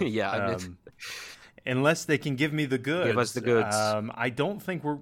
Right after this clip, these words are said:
Speaker 1: yeah, I don't think we're going to be learning a lot, unfortunately, as you just alluded to. These things take time. We are talking about more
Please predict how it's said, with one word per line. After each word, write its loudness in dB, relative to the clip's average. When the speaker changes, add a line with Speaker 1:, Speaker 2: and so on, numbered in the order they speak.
Speaker 1:
yeah, -4
I -2
don't -2
think -4
we're -2
going 2
to 0
be 0
learning 2
a -2
lot, -2
unfortunately, -6
as -8
you -2
just -6
alluded -4
to. -14
These -4
things -4
take -20
time. -6
We -8
are 0
talking -2
about -2
more 0